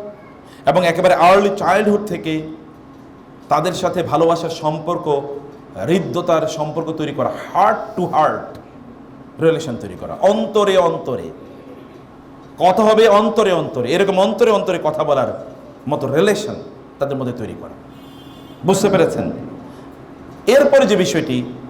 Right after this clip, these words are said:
চতুর্থ, প্রিয় বোনেরা, তা হলো knowledge and education। তাদের মধ্যে জ্ঞান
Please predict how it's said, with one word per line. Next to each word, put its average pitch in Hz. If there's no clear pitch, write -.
চতুর্থ, 220
প্রিয় 151
বোনেরা, 123
তা 135
হলো 143
knowledge 165
and 143
education। 123
তাদের 160
মধ্যে 160
জ্ঞান 123